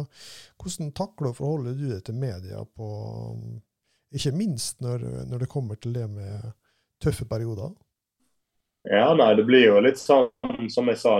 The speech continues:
Speaker 2: at, eh, du, du må vite hvem, eh, dine tillitspersoner er, da. Eh, hvem det er du, hvem er det virkelig du har lyst til å høre, eh, prestasjonen din,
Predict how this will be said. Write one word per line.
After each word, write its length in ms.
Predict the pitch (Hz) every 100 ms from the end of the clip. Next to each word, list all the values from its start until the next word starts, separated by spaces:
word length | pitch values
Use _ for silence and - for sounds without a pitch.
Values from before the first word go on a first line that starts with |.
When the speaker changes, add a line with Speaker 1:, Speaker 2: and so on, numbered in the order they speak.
| 104
Speaker 2:
at, 180 | 107 113
eh, 720 | 110 104 104 101 101 98 101 _ _
du, 120 | 110 107 - 127
du 120 | 123
må 140 | 127 117
vite 240 | 113 127
hvem, 300 | 117 113 104 101
eh, 600 | 98 98 95 92 92 92 - _ _ _
dine 320 | - 113 113 110
tillitspersoner 1040 | - 104 98 - - 113 107 98 95 104
er, 80 | 117
da. 80 | 110 - _
Eh, 160 | 107 101 -
hvem 220 | 113 104
det 80 | 107
er 80 | 98
du, 100 | 95 92 - - - - - _ _ _ _ _ _ -
hvem 160 | 135 131
er 80 |
det 100 | 113 110
virkelig 300 | - 143 120
du 40 | 123
har 60 | 123
lyst 160 | 123
til 80 | 107
å 100 | 107 110
høre, 260 | 110 107
eh, 680 | 101 98 98 95 92 92 90 - _ -
prestasjonen 560 | 110 117 107 113 104
din, 240 | 95 98